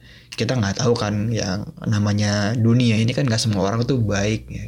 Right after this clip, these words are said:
Kita mau sebaik apapun pasti ada aja lah yang ngomongin. Nah, terus dari masalah ini tuh gue mencari sebuah, eh, solusi gitu. Gue mencari jalan keluar lah. Gue berusaha untuk mensugesti, menstimulus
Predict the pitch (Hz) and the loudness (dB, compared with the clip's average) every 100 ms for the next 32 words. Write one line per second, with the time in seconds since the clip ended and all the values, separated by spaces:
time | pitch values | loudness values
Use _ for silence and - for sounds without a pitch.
0 | - - 117 113 - - 107 104 123 113 | -10 -6 -2 -2 -2 -2 -2 -4 -4 -4
1 | - 110 95 95 95 104 120 127 113 107 | -4 -2 -2 0 -2 0 0 0 0 0
2 | 107 107 110 104 101 - - - - - | -2 -2 -2 -2 -6 -10 -20 -20 -20 -20
3 | - - - - 98 98 - 120 117 107 | -20 -20 -16 -6 -4 -4 -4 -4 -2 0
4 | 98 98 - 107 101 113 156 147 - _ | 0 -2 -2 -2 -2 0 0 0 -4 _
5 | _ _ _ _ _ _ - 139 131 143 | _ _ _ _ _ _ -8 -2 2 2
6 | 113 117 139 143 110 117 135 - - 117 | 2 0 0 0 2 2 0 -6 -6 -2
7 | 110 107 104 - 107 113 - 113 101 - | 0 0 -2 0 0 2 2 0 -2 -6
8 | - - 117 113 104 107 107 - - - | -8 -4 -2 0 0 0 -2 -4 -12 -20
9 | - - - 135 110 107 104 117 127 135 | -20 -20 -6 0 2 2 2 2 2 2
10 | 131 113 - 120 113 120 107 110 107 110 | -2 -2 0 0 2 0 0 -2 -2 -4
11 | - 107 - - - - - - 110 123 | -6 -10 -12 -20 -20 -20 -18 -6 -4 -2
12 | 101 98 - 143 160 147 113 - 113 107 | -2 -2 -2 0 2 2 2 0 0 0
13 | 110 110 - - - - | 0 0 0 0 0 -2